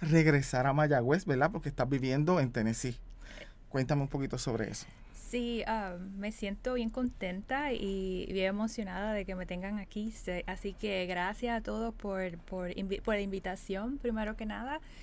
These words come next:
Speaker 2: y gracias a los radioescuchas que están escuchando, este, pues, e-, esta historia y esta conversación que vamos a tener el día de hoy. Así que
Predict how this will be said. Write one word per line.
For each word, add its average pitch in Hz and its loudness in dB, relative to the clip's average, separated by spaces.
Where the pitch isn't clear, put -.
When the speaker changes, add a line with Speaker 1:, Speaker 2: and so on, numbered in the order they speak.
Speaker 2:
y 196 2
gracias 190 -2
a 202 -4
los 180 -2
radioescuchas 202 -2
que - -6
están 190 -4
escuchando, 208 -4
este, 180 -4
pues, 208 -8
e-, 190 -6
esta 208 -6
historia 208 -2
y 196 0
esta 190 -4
conversación 208 -4
que 233 -4
vamos 196 -2
a 202 -4
tener 202 -4
el 190 -6
día 196 -2
de 190 -2
hoy. 214 -2
Así 220 -6
que 202 -4